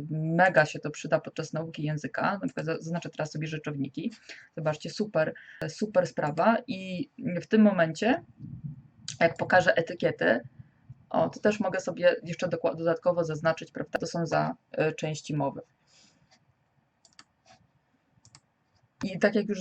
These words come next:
e, zauważyliście, jak klikniemy sobie na jakieś słowo, e, to pojawia, oczywiście ten słownik działa cały czas, to jest akurat, e, powoli, więc tu mamy żółwia,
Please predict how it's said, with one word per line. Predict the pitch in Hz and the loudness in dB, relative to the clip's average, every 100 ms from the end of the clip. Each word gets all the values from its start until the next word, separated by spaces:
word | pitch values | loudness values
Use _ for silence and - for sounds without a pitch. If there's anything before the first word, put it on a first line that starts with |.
| 185 | 6
e, | 180 175 170 | 10 12 12
zauważyliście, | 180 175 180 240 - 170 | 10 8 6 2 4 4
jak | 165 | 4
klikniemy | - 165 - 254 202 | -2 -6 8 10 10
sobie | - 170 | 4 0
na | 170 | 0
jakieś | 180 170 165 | 0 -2 -8
słowo, | - 151 147 160 262 330 _ _ _ _ - | -4 -2 4 4 4 0 _ _ _ _ -4
e, | - 180 175 | 8 8 10
to | 277 | 4
pojawia, | 277 208 175 185 - | 6 8 8 6 2
oczywiście | - - 190 | -2 -8 -6
ten | 180 | -4
słownik | - 208 185 160 | 0 0 0 -2
działa | 185 165 143 143 240 247 _ _ _ _ - | 4 4 4 2 0 -2 _ _ _ _ -2
cały | 190 190 | 0 0
czas, | 190 151 196 208 - _ - 240 | 2 2 2 0 -14 _ -16 -4
to | 160 | -4
jest | 156 | -4
akurat, | - 165 151 - - | -2 0 0 -2 -4
e, | - 156 156 156 156 151 151 - - 156 - | 0 2 2 0 -2 -6 -10 -14 -12 -8 0
powoli, | 180 170 151 151 175 233 _ - - - | 6 8 8 4 0 -4 _ -20 -18 -8
więc | 165 | -6
tu | 170 | 0
mamy | 165 160 156 | 2 2 0
żółwia, | 160 156 151 165 202 | -2 -2 4 6 6